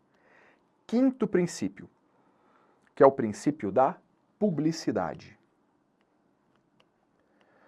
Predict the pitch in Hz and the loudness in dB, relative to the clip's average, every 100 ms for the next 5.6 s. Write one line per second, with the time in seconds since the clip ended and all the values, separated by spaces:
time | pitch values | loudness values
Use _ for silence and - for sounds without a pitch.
0 | _ - 220 165 151 220 151 107 - _ | _ -6 -4 -4 0 4 4 2 -12 _
1 | _ _ _ - 220 214 180 180 - 104 | _ _ _ -6 -6 -6 -6 -8 -8 -4
2 | 104 - 120 101 95 _ _ _ _ _ | 0 0 -4 -14 -20 _ _ _ _ _
3 | _ _ _ _ _ _ _ 120 120 120 | _ _ _ _ _ _ _ -12 -8 -8
4 | 127 151 214 302 233 - 131 160 139 - | -6 -4 -4 -4 -6 -2 -2 -2 -6 -8
5 | - 135 220 - 95 | -2 -2 -2 -6 -12